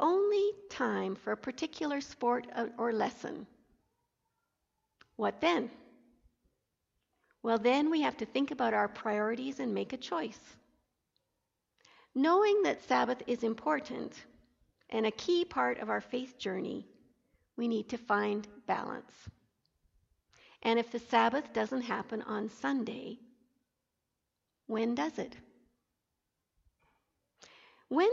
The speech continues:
do we set time aside for each other?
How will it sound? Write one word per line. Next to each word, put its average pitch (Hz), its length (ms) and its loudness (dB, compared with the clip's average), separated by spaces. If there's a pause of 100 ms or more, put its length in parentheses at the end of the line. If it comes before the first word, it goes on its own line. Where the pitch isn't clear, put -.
do 453 100 6
we 349 100 4
set - 300 0
time 320 380 -2
aside 208 600 -2 (100)
for 220 140 -8
each - 260 -8
other? 220 360 -6